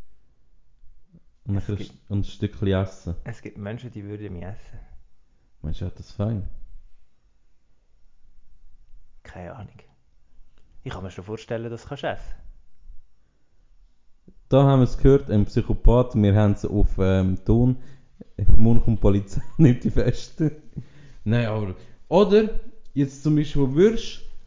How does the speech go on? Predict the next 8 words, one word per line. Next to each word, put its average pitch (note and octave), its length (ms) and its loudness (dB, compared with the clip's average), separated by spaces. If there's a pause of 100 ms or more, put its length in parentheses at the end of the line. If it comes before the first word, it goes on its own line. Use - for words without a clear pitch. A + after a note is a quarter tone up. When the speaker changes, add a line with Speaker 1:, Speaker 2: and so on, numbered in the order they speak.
(140)
Speaker 1:
du D#3 100 -4
stürzst D#3 600 0
ab F3+ 220 0
mit C3+ 160 -2
einem A#2 200 2
Flugzeug, D#3+ 520 -6 (840)
du B2 100 -2
überlebst, B2+ 640 -2